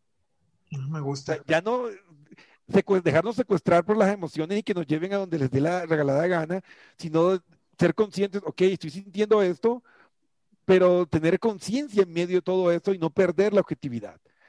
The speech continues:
Speaker 2: Yo sé que puede sonar muy, eh, idílico, pero con entrenamiento sí se consigue.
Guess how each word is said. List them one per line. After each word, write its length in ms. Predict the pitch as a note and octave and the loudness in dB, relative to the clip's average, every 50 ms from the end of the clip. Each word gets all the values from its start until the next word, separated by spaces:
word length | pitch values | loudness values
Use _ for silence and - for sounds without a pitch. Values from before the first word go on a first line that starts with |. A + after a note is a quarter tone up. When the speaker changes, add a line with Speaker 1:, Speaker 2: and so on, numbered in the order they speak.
| _ _ _ | _ _ _
Speaker 2:
Yo 100 | - D#3 | -4 -2
sé 100 | D#3+ A3+ | 0 0
que 80 | - B3 | -2 0
puede 280 | F#3+ G#3 G#3+ A3 A3 - - _ _ _ _ | 2 4 4 4 4 2 -2 _ _ _ _
sonar 380 | - E3 D#3 D3+ D#3 E3+ F3+ F3+ | -6 -4 -2 0 0 0 0 -2
muy, 480 | F3+ F3 E3+ F3 F3+ F#3 F#3+ F#3+ F3 _ _ _ _ _ _ _ _ _ _ _ _ _ _ _ _ | -6 -10 -8 -6 -4 -4 -4 -6 -10 _ _ _ _ _ _ _ _ _ _ _ _ _ _ _ _
eh, 260 | - E3 E3 D#3 D3 - | 0 2 2 0 -2 -4
idílico, 640 | - D#3+ D#3 E3+ F3+ F3+ F#3 F3+ - - G3+ G#3 - _ _ _ - - _ - | -6 -4 -2 -2 -2 -2 -2 -2 -2 -2 -2 -2 -6 _ _ _ -20 -18 _ 2
pero 180 | F#3+ F#3+ F#3+ | 4 4 4
con 160 | - G3 F#3+ | 2 0 -2
entrenamiento 580 | F#3 E3+ - F3 F3 E3+ D#3+ D#3+ E3 F3 E3+ G3+ | -2 -2 -4 -4 -2 -4 -4 -4 -8 -6 -6 -6
sí 200 | - - G#3 A3 | -6 -6 -8 -4
se 120 | - F3 D#3+ | -4 -4 -4
consigue. 480 | - D3 A#2+ - - G2+ - - _ | -4 -8 -10 -12 -16 -18 -20 -20 _